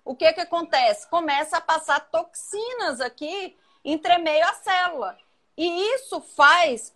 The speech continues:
uma reação inflamatória exacerbada corporal. Porque toda vez que você tá aqui com o intestino tudo bem, tudo firme, tudo bonitinho,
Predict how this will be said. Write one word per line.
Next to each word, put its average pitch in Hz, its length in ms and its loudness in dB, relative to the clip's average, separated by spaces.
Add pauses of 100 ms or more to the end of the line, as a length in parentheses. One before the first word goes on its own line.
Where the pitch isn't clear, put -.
uma 311 240 -4
reação 349 880 0
inflamatória 339 960 -4
exacerbada 320 960 -2
corporal. 285 800 -6 (360)
Porque 311 360 0
toda 466 480 0
vez 330 260 4
que 330 80 -10
você 285 320 -2
tá 285 220 0
aqui 233 420 -8 (160)
com 277 80 -6
o - 20 -2
intestino 302 640 -2 (460)
tudo 427 400 0
bem, 285 300 2
tudo 427 280 -6
firme, 302 480 -2
tudo 403 320 -6
bonitinho, 285 720 -6